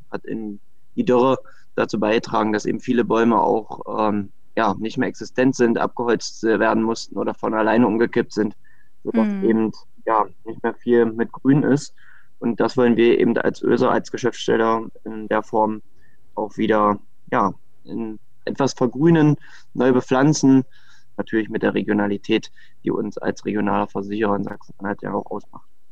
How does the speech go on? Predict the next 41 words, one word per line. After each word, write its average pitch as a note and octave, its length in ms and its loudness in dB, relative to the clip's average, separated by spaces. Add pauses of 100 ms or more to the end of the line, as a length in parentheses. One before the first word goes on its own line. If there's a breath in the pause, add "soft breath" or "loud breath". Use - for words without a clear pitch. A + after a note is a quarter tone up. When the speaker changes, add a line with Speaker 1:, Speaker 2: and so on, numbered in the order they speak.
(1200 loud breath)
Speaker 2:
Genau, A3+ 380 0
und G3+ 120 -4
du G#3+ 80 -2
hast G#3+ 160 -6
ja C4 40 -2
schon A#3+ 140 -2
richtig A#3 320 -2
erwähnt, C4+ 300 -2
einerseits B3 480 0
geht's A3+ 200 -6
ja A#3+ 80 -4
um A3 120 -4
diese G#3+ 180 -2
Dürre A3 480 0
und A3+ 180 -2
andererseits A3+ 540 0
sind's A3 220 -2
ja A3 160 0
auch G#3+ 120 -2
diese G#3 560 -2
Schädlingsbefälle, G#3 880 -2
die G3+ 120 -4
den G3+ 220 -4
Harz G#3 240 -4
gerade G#3+ 260 0
so G#3+ 100 -4
ein G#3 80 -2
bisschen, G#3 560 -2
ich - 140 -8
sag G#3+ 180 -4
mal, G#3 720 -6 (240)
von A3 240 -2
innen A#3+ 240 4
aufessen, A#3 720 -2 (760 loud breath)
könnte A3 240 0
man, A3 160 0
glaub G#3+ 160 0
ich, A3+ 120 -2
sagen. A3 340 2
Speaker 1:
Ja. A#3+ 140 4 (500)
Speaker 2:
Und G#3+ 680 2